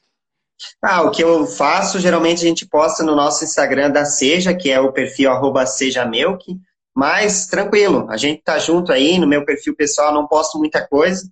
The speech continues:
<laughs> mas tamo junto aí, tá, pessoal? Obrigado, Maico. Valeu. Obrigado a todos aí que nos acompanharam até agora.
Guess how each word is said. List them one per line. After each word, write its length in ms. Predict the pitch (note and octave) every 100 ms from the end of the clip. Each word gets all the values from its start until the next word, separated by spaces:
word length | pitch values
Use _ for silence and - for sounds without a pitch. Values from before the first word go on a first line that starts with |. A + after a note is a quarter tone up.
| _
<laughs> 840 | C#3+ - B3 A3 - D#4 C#4 A3 -
mas 720 | C#3+ D#3 E3 E3+ F3 F3 -
tamo 220 | E3 F#3+
junto 300 | F#3+ G3 E3+
aí, 180 | C#3+ B2+
tá, 140 | C3+
pessoal? 440 | F3+ E3+ D#3+ C#3 B2+
Obrigado, 520 | C3 C3 D3 F#3 G#3+
Maico. 280 | G#3 G3+ - _
Valeu. 520 | A#2+ B2+ C3+ F3 G3
Obrigado 480 | F#3 B2+ C3 C#3 D3
a 40 |
todos 320 | C#3+ D3+ C#3+ C#3+
aí 140 | C#3
que 120 | -
nos 140 | C#3+ C#3
acompanharam 520 | C#3 C3 C3 C3 B2+
até 120 | B2
agora. 460 | A2+ A#2 D3 F3+